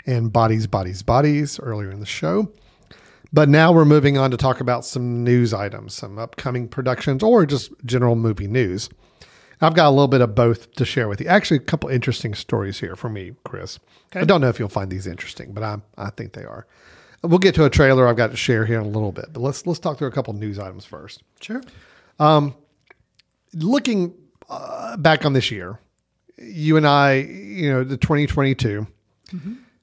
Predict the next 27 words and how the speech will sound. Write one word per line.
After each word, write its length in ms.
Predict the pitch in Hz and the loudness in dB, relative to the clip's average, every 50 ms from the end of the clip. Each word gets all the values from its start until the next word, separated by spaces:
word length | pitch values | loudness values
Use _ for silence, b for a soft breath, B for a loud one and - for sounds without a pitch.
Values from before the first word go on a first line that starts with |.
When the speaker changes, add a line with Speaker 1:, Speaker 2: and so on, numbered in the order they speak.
| _ _ _ - | _ _ _ -2
Speaker 1:
and 140 | 160 156 | 2 2
I 40 | 156 156 | 2 2
think 180 | - 170 151 | 2 0 0
a 40 | 147 | 2
lot 160 | 135 135 135 | 4 4 4
of 60 | 131 | 4
people 320 | - 139 127 113 123 120 117 | 2 -2 -2 -2 -2 0 0
looking 380 | 120 131 - - 131 123 120 | 0 0 0 0 -2 -2 -2
at 260 | 120 117 117 - - - | -2 -2 -2 -4 -8 -4
predictions 640 | - 131 113 107 131 120 - - - 127 120 120 113 | -4 -4 0 0 0 0 0 -2 -2 0 0 -2 -2
for 140 | - - 117 | -4 -2 0
what 180 | 110 120 117 | 0 0 0
they 120 | - 120 113 | 0 0 2
thought 320 | - 131 117 120 120 131 | 4 4 4 4 2 0
the 40 | 123 | -2
biggest 380 | 110 107 120 113 113 117 - - | 2 2 2 2 2 0 -2 -2
films 300 | - 120 110 110 113 107 | -2 0 0 0 0 0
of 100 | 117 107 | 0 0
the 60 | 110 | 0
year 220 | 110 107 107 110 107 | 0 0 0 0 0
were 100 | 107 110 | 0 0
gonna 200 | 104 117 110 107 | 2 2 2 2
be 420 | 104 110 104 104 104 107 107 104 101 | 2 2 2 2 2 2 0 -2 -4
and 200 | 104 107 107 - | -6 -8 -10 -10
kinda 180 | - 113 104 101 | -10 -10 -8 -8
where 220 | 101 107 107 107 | -6 -6 -4 -2
those, 400 | 107 107 104 104 110 - - | -2 0 0 0 0 -2 -4